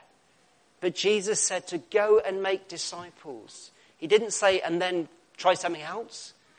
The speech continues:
He said, "Go and make disciples," because that's what it is. It's to go and make disciples. And when we've done that, what do we do? We go and make disciples. And we keep doing it, and we keep doing it, and we keep doing it.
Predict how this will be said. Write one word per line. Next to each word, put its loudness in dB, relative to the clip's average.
He -18
said, -8
"Go 2
and -2
make -4
disciples," -4
because -6
that's -8
what -10
it -12
is. -6
It's -8
to -4
go -2
and -8
make -6
disciples. -8
And -6
when -2
we've -2
done 0
that, -2
what -2
do -2
we -2
do? 2
We -20
go -8
and -12
make -12
disciples. -16
And -12
we -8
keep -8
doing -10
it, -12
and -8
we -8
keep -12
doing -14
it, -20
and -14
we -12
keep -14
doing -16
it. -20